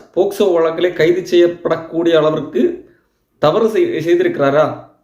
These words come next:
அப்படியானால் அவர் மீது புகார் கொடுத்தது யார்? ஜான் ஜெபராஜ் உண்மையிலேயே குற்றவாளியா அல்லது ஜான் ஜெபராஜ் மட்டும்தான் குற்றவாளியா, கூட கூட்டுக்களவாணிகள் இருக்கிறார்களா என்கிறதையும் நாம் அறிய வேண்டும். ஜான் ஜெபராஜ்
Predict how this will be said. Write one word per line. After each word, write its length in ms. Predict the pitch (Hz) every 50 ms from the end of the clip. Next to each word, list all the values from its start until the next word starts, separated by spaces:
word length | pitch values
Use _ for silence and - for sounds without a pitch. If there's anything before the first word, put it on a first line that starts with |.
| _ _ _ _ _ -
அப்படியானால் 880 | 139 156 - - 202 196 190 190 175 175 185 208 175 135 127 - -
அவர் 280 | - 160 160 190 196 196
மீது 180 | 190 180 175
புகார் 440 | 170 - - 180 - 196 208 214 202
கொடுத்தது 400 | 196 185 175 - - 175 165 165
யார்? 480 | 160 160 147 120 - - - - _ _ _ _ _ - 123 120 131
ஜான் 240 | 135 156 165 190 202
ஜெபராஜ் 360 | 202 208 202 202 196 160 151
உண்மையிலேயே 460 | 160 170 190 214 214 202 202 202 196
குற்றவாளியா 720 | - 165 165 180 170 147 131 135 147 156 139 123 123 - -
அல்லது 200 | 139 151 143 127
ஜான் 220 | 127 160 185 190
ஜெபராஜ் 300 | 180 190 196 196 185 170
மட்டும்தான் 500 | 147 139 - - 208 202 202 208 202 180
குற்றவாளியா, 760 | 175 165 160 175 156 156 147 147 156 151 135 120 - - -
கூட 200 | - 185 208 196
கூட்டுக்களவாணிகள் 840 | - - 190 202 196 214 - 180 180 175 170 165 165 156 160 156
இருக்கிறார்களா 540 | 151 147 160 - - 160 151 143 151 147 139
என்கிறதையும் 400 | 131 147 160 165 170 170 185 208
நாம் 160 | 196 175 160
அறிய 200 | 160 160 170 175
வேண்டும். 300 | 156 135 123 117 120 120 - - _ _ _ _ _ _ _ _ _ _ _ _ _ _ _ _ _ _ _ _ _ _ _ _
ஜான் 380 | - 147 131 123 160 196 247 254
ஜெபராஜ் 680 | 240 233 214 202 185 160 135 131 - - - -